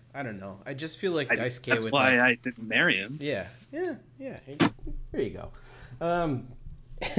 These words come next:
Speaker 1: uh, we, our last question comes from Andy Doré, uh, and he says, "What's the plan with Swihart? To be traded when Petey comes back?" Andy, you had to go and bring this up at the
Speaker 2: Yeah, do
Speaker 1: very
Speaker 2: you really wanna
Speaker 1: end
Speaker 2: do
Speaker 1: of the
Speaker 2: this?
Speaker 1: podcast. No, I don't wanna do this. Um,
Speaker 2: We don't have to do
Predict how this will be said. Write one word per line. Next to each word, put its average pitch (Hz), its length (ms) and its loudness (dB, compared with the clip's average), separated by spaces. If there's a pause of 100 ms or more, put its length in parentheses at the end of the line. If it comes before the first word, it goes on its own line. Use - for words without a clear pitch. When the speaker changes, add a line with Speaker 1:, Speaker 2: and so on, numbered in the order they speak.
(840)
Speaker 1:
uh, 123 380 2
we, 139 140 0
our 151 120 4
last 175 320 4
question 147 400 -2
comes 139 260 -2
from 131 200 -2
Andy 143 320 -2
Doré, 117 680 0 (640)
uh, - 40 -8
and 120 500 -2
he 139 100 -4
says, 131 320 -2
"What's - 240 2
the - 80 -2
plan 175 300 -2
with 139 120 -4
Swihart? 135 680 0
To - 80 -10
be 131 100 -4
traded 143 400 -2
when 127 160 0
Petey 139 300 -4
comes 165 280 -4
back?" 170 380 -2 (520)
Andy, 117 240 -6
you 104 100 -6
had 165 260 -2
to 226 60 -8
go 196 180 0
and 151 100 -4
bring 127 220 2
this 127 180 -2
up 104 160 0
at - 100 -16
the 107 80 -8
Speaker 2:
Yeah, 143 120 4
do 127 60 2
Speaker 1:
very 127 180 4
Speaker 2:
you 131 80 6
really 143 160 8
wanna 143 140 4
Speaker 1:
end 127 100 0
Speaker 2:
do 123 60 0
Speaker 1:
of 123 60 2
the 127 60 2
Speaker 2:
this? 127 100 -2
Speaker 1:
podcast. 123 640 -2
No, 190 220 0
I 113 100 0
don't 165 260 2
wanna 143 180 0
do 98 180 -10
this. 90 400 -10
Um, 120 220 -2
Speaker 2:
We 135 80 6
don't 127 120 6
have 101 100 -2
to - 80 -20
do 80 180 -16